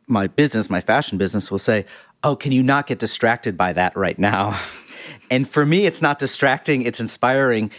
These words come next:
to bring it back into the collection. So, you know, they just sort of ebb and flow between the two. There's no break.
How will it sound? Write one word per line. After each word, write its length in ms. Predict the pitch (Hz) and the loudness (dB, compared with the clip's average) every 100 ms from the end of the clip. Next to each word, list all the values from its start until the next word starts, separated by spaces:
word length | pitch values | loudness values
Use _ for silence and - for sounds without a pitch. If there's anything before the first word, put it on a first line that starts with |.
| - | -4
to 100 | 135 | -2
bring 160 | 123 120 | 0 -2
it 120 | 113 | 0
back 340 | 117 117 - | 0 0 -2
into 260 | 110 101 101 | -2 -2 -2
the 100 | 92 | -4
collection. 540 | - 95 101 - 82 | -2 -2 -2 -2 -6
So, 380 | 82 - 131 127 - - - - - | -2 2 2 2 -4 -16 -14 -16 -6
you 140 | 151 | 0
know, 140 | 147 | 2
they 120 | 127 123 | 2 0
just 200 | 143 - | -2 0
sort 180 | 160 | 2
of 200 | 135 113 - _ - | 2 -2 -8 _ -2
ebb 180 | 123 131 | 0 0
and 140 | 107 | -2
flow 540 | - 113 110 113 95 87 - | 0 2 4 2 0 -4 -6
between 340 | 117 - 123 | -6 0 2
the 80 | 208 | 2
two. 240 | - - - - - - - | 2 -4 -8 -20 -20 -14 -4
There's 180 | 95 | -2
no 120 | 107 113 | 0 0
break. 400 | - 104 - | 0 -2 -4